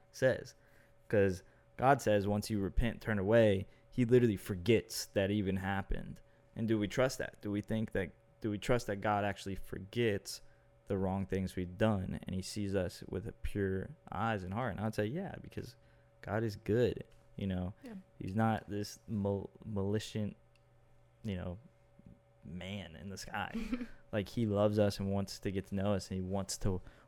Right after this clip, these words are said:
Speaker 1: walk us through. He's like a good father. So, like, if we, we do something wrong, yeah, he's gonna show us what we did wrong, and he's gonna give us that conviction, but that's a gift because it'll bring us out into a place of, like, hurting ourselves and into a place of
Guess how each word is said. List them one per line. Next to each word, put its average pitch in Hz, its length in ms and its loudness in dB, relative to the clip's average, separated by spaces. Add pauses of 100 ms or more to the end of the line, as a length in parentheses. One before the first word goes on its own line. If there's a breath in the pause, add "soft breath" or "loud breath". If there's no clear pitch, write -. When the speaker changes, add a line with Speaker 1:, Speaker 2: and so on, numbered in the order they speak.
(100)
Speaker 1:
walk 101 260 -4
us - 160 -8
through. 104 240 0
He's 87 100 -2
like 107 140 0
a 101 40 -2
good 98 200 2
father. 95 420 -2
So, - 180 -8
like, 90 220 -6
if - 80 -16
we, 107 140 -6 (400 loud breath)
we 127 80 0
do 139 100 4
something 120 260 2
wrong, 120 300 6
yeah, 120 160 8
he's 107 220 -2
gonna 98 180 2 (400 soft breath)
show 123 400 2
us 110 240 4
what 98 160 2
we 101 80 2
did 98 160 2
wrong, 98 400 2
and 95 80 -2
he's 95 160 -2
gonna 98 140 -2
give 104 220 0
us 110 120 2
that 87 180 0
conviction, 98 480 -2
but 92 80 -2
that's 98 180 -2
a 90 40 -2
gift 95 640 2 (280 soft breath)
because 101 220 2
it'll 95 140 4
bring 101 260 4
us 92 140 -4
out 104 260 0
into 104 240 0
a 92 60 0
place 98 400 -2
of, 95 140 -4
like, 95 260 -4 (220)
hurting 104 360 0
ourselves 85 600 -6
and 101 100 -6
into 95 240 -4
a 98 60 -4
place 98 380 0
of - 200 -6